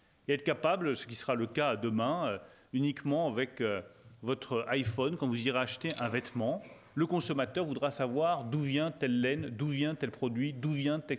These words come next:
textile, comment est-ce qu'il a été fabriqué, quel est son bilan carbone. La transparence sur les modes de fa-, fabrication et sur les origines des produits va devenir la norme dans la consommation et en particulier dans la mode.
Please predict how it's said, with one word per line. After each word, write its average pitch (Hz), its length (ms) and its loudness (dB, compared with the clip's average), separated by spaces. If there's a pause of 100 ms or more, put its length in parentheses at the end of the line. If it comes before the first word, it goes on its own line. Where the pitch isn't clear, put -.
(160)
textile, 143 560 -2 (200)
comment 165 280 4
est-ce 160 100 -2
qu'il 147 140 0
a - 20 2
été 135 160 0
fabriqué, 139 460 0
quel 160 240 0
est 175 60 2
son 165 180 -2
bilan 139 240 2
carbone. 135 480 0 (540)
La 139 120 4
transparence 175 840 2
sur 131 120 -2
les 120 80 2
modes 147 340 2
de 135 100 0
fa-, 147 200 -4
fabrication 147 760 0 (480)
et - 80 -2
sur 156 160 2
les 131 220 2
origines 185 400 4
des 139 100 4
produits 151 480 0
va 127 100 4
devenir 147 460 4
la 113 140 4
norme 135 540 4 (360)
dans 110 60 2
la 107 100 2
consommation 139 760 0
et 143 140 4
en 180 140 4
particulier 127 580 0
dans 98 80 -2
la 90 120 -6
mode. - 200 -12